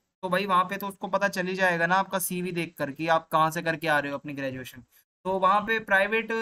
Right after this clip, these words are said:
जो कंपनियाँ होती हैं भाई वो थोड़ी value ज़्यादा देते हैं Regular students को। वो चाहते हैं कि उनके employee थोड़े से regular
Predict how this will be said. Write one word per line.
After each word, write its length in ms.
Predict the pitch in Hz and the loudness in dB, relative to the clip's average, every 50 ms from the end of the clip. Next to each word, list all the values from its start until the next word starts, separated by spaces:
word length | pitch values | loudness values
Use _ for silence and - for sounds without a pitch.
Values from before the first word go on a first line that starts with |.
| 226 220 | -4 -6
जो 200 | 202 - 214 208 | -6 -8 -8 -8
कंपनियाँ 460 | 208 208 196 196 180 202 202 214 214 202 | -6 -6 -8 -6 -8 -8 -6 -2 0 0
होती 220 | 196 190 190 196 | 0 -2 -4 -8
हैं 140 | 196 196 196 | -8 -6 -4
भाई 140 | 202 202 202 | -4 -6 -6
वो 120 | 202 208 | -6 -6
थोड़ी 220 | 202 196 196 196 | -6 -6 -6 -4
value 320 | 190 175 170 170 175 180 175 | -2 -2 -2 -2 -2 -2 -2
ज़्यादा 260 | 165 160 160 165 175 | -2 -2 0 0 -2
देते 240 | 170 170 165 165 165 | -2 -4 -6 -4 -4
हैं 80 | 156 | -4
Regular 380 | 139 131 135 135 143 156 170 170 | -4 -4 -4 -4 -4 -4 -4 -4
students 440 | 165 - 175 165 170 170 165 156 - | -6 -8 -8 -8 -6 -6 -8 -10 -10
को। 120 | - 180 | -8 -6
वो 120 | 175 170 160 | -6 -4 -2
चाहते 320 | 160 143 139 139 - 170 | -2 -2 -4 -2 -4 -6
हैं 140 | 165 170 165 | -8 -6 -6
कि 80 | 175 | -8
उनके 220 | 175 170 165 165 165 | -8 -8 -8 -8 -8
employee 480 | 156 151 143 - 151 151 156 165 160 156 | -8 -8 -6 -6 -6 -4 -4 -4 -6 -6
थोड़े 200 | 156 151 151 151 | -8 -8 -8 -6
से 100 | 151 143 | -6 -6
regular 480 | 135 131 131 135 147 156 165 165 151 | -6 -6 -6 -4 -4 -4 -4 -4 -6